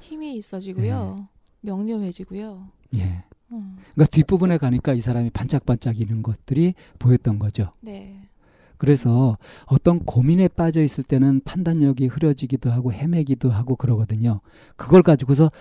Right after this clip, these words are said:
Speaker 2: "아이, 저게 저 사람이다." 이렇게 보면 이거는 아주 섣불라-, 섣불리 너무 경솔하게 보는 거라는 거.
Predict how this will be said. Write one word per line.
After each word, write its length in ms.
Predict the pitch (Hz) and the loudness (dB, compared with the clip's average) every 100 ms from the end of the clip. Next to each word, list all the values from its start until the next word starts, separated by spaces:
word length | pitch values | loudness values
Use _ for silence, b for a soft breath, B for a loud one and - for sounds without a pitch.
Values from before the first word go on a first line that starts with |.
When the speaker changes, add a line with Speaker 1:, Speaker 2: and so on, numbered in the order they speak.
| B B | B B
Speaker 2:
"아이, 260 | 131 135 | 4 4
저게 240 | - 120 139 | 4 2 2
저 140 | 120 | 2
사람이다." 600 | 135 131 131 123 120 101 _ b b - | 2 4 4 2 2 0 _ b b 2
이렇게 260 | 147 180 | 4 4
보면 300 | 135 131 139 | 4 4 4
이거는 580 | 127 110 113 123 170 202 - _ - _ - | 2 0 -2 0 2 0 -4 _ -20 _ -16
아주 460 | - 110 123 113 - _ | -10 -6 -4 -6 -8 _
섣불라-, 500 | - - 170 127 120 - | -12 -6 -2 -2 -2 -4
섣불리 680 | 139 - 135 113 110 170 - | -6 0 2 2 0 -4 -2
너무 180 | 123 117 | -2 -2
경솔하게 540 | - 120 160 147 120 | -4 -2 0 0 0
보는 280 | - 113 110 | -2 -4 -4
거라는 420 | 107 107 101 101 | -4 -6 -6 -8
거. 220 | 101 101 | -8 -10